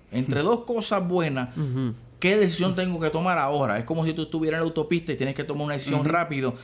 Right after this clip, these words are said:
Speaker 1: Te puedes perder el resto de tu vida o puedes caer en el lugar correcto. Ok, de eso se trata. De, se trata de tomar una buena decisión entre todas las decisiones, tomar la mejor decisión. Ahí está lo que es nuestra relación con Dios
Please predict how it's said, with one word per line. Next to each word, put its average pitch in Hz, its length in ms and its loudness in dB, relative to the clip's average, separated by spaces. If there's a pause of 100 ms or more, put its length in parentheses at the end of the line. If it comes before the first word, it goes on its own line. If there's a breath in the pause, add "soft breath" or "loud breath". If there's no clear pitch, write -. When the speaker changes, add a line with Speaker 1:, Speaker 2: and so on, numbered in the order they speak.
(200 loud breath)
Speaker 1:
Te 131 100 0
puedes 170 260 0
perder 160 260 -2
el 123 120 -2
resto 135 240 -4
de 160 40 -10
tu 156 100 -4
vida 202 480 2
o 131 160 0
puedes 147 340 -2
caer 151 200 -2
en 160 60 0
el 160 80 -2
lugar 131 280 -4
correcto. 113 480 -4
Ok, 127 140 -4 (480 loud breath)
de 151 180 2
eso 196 240 0
se 165 120 2
trata. 117 320 -2
De, 117 140 -4 (120)
se 139 180 -6
trata 185 240 -2
de 175 80 2
tomar 165 520 -4 (160)
una 175 320 4
buena 175 380 2
decisión 196 560 0
entre 170 300 2
todas 190 480 2
las 180 80 0
decisiones, 196 340 -2 (220)
tomar 139 280 -2
la 143 120 -2
mejor 123 320 2
decisión. 110 480 -2 (640)
Ahí 135 140 0
está 175 460 0 (440 loud breath)
lo 147 200 4
que 185 80 2
es 202 40 4
nuestra 208 220 2
relación 151 380 0
con 135 240 0
Dios 117 460 -2